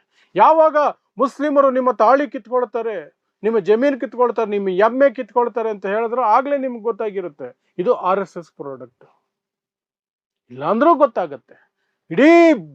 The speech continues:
ಮೋದಿಯ, ಆ, ಇತಿಹಾಸವನ್ನ ನೋಡಿದ್ರೆ ಒಂದೊಂದು ಕೃತ್ಯವೂ ಸಹ ನಿಮ್ಗೆ ಕೂಗಿ ಕೂಗಿ ಹೇಳುತ್ತೆ, "ನಾನು ಆರ್ ಎಸ್ ಎಸ್, ನಾನು ಆರ್ ಎಸ್ ಎಸ್ ಅಂತ." ಅಂಥ ಕೆಲ್ಸಗಳೇ ಮಾಡಿರೋರು, ಒಳ್ಳೇದು ಯಾವುದೂ ಇಲ್ಲ.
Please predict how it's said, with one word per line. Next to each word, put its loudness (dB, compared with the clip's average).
ಮೋದಿಯ, 2
ಆ, -10
ಇತಿಹಾಸವನ್ನ 0
ನೋಡಿದ್ರೆ -8
ಒಂದೊಂದು 0
ಕೃತ್ಯವೂ -6
ಸಹ -2
ನಿಮ್ಗೆ -6
ಕೂಗಿ -8
ಕೂಗಿ -6
ಹೇಳುತ್ತೆ, -2
"ನಾನು -4
ಆರ್ -2
ಎಸ್ -10
ಎಸ್, -8
ನಾನು -12
ಆರ್ -8
ಎಸ್ -10
ಎಸ್ -20
ಅಂತ." -20
ಅಂಥ -8
ಕೆಲ್ಸಗಳೇ -4
ಮಾಡಿರೋರು, -12
ಒಳ್ಳೇದು -6
ಯಾವುದೂ -4
ಇಲ್ಲ. -16